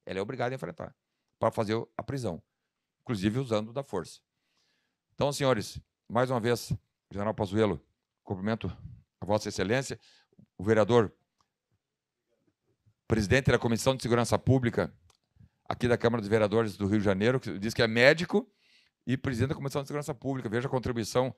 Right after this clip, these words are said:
E eu falava em segurança pública, é um conjunto de coisas. Segurança pública é saúde pública, É iluminação pública, é infraestrutura, é educação, é oportunidade de emprego, é saneamento, tudo isso é segurança pública.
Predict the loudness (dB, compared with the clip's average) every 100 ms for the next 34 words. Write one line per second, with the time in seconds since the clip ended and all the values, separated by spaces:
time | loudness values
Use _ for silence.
0 | _ -4 2 4 4 0 -4 -2 0 0
1 | -2 0 0 0 -4 -2 -2 -2 -4 -4
2 | -4 -4 -4 -12 -20 _ _ _ -8 -2
3 | 2 2 0 2 2 2 2 2 4 4
4 | 4 6 6 6 2 -6 -8 _ _ _
5 | -2 0 0 0 -2 -2 -2 0 0 -2
6 | -4 -4 -4 -6 -8 -6 -2 0 -2 -2
7 | -4 0 2 2 0 -14 _ _ _ _
8 | -2 -2 -2 -4 -6 -2 -2 -2 -4 0
9 | 2 2 -2 -8 _ _ _ _ _ _
10 | _ _ _ _ _ _ _ _ _ _
11 | -4 0 0 0 -2 -2 -4 -2 -4 -4
12 | -8 _ _ _ -4 -2 -2 -6 -10 -10
13 | -8 -10 -10 -12 -14